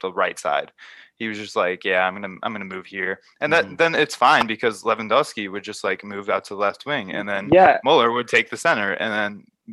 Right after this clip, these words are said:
Speaker 1: Musiala would be the right wing, and then it just, like, it was, like, fine. It's just so fluid. It was really great to see.
Speaker 3: Well, I think the craziest part is, like, Leva can, like, actually play <laughs> on the wing. Like, he can
Speaker 1: Yeah.
Speaker 3: actually, like, hold the ball,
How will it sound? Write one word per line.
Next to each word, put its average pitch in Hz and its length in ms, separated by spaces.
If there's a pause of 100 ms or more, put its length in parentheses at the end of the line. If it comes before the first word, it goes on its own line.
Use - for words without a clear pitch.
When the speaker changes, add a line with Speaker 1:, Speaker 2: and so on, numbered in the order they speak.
Speaker 1:
Musiala 117 440
would 98 100
be 95 100
the 98 100
right 110 160
wing, 92 220
and 90 100
then 98 80
it 95 60
just, - 180
like, 95 180
it 98 100
was, 95 140
like, 95 120
fine. 101 320
It's 90 100
just - 160
so 131 120
fluid. 110 520
It 80 100
was 92 220
really 101 240
great 90 260
to - 60
see. 98 240 (540)
Speaker 3:
Well, 151 180
I 147 100
think 214 200
the 220 100
craziest 147 540
part 139 180
is, 123 120
like, 123 180
Leva 135 480
can, 131 180
like, 127 160
actually 123 440
play 139 180
<laughs> - 40
on 175 200
the 165 100
wing. 143 400
Like, 135 260
he 170 120
can 175 140
Speaker 1:
Yeah. 120 200
Speaker 3:
actually, 170 240 (140)
like, 156 60 (340)
hold 170 260
the 160 100
ball, 147 520